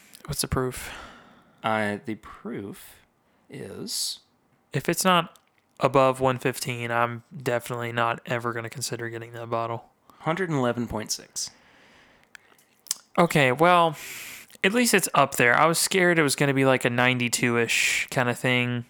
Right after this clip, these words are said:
Speaker 1: where I could tell they're just really stretching it out, even at fifty-two hundred bottles. <sighs>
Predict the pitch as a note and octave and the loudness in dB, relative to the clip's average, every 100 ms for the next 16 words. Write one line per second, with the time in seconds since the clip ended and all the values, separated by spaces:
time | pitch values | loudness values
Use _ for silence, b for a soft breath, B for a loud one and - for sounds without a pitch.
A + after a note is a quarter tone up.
0 | - B2+ A#2+ A#2 B2+ - B2 A#2+ A#2 A#2+ | -4 2 4 4 0 2 2 4 0 0
1 | B2+ A#2+ - A#2+ - A#2+ A#2 A#2 - C3+ | 0 0 2 2 2 0 4 2 2 0
2 | C3 A2+ B2 A#2+ - A#2+ A#2 A2+ A2+ A#2 | 0 0 -2 -2 -2 0 0 4 4 4
3 | A#2 - B B B B B B B B | 0 -2 B B B B B B B B
4 | B B B B _ _ _ _ - | B B B B _ _ _ _ -14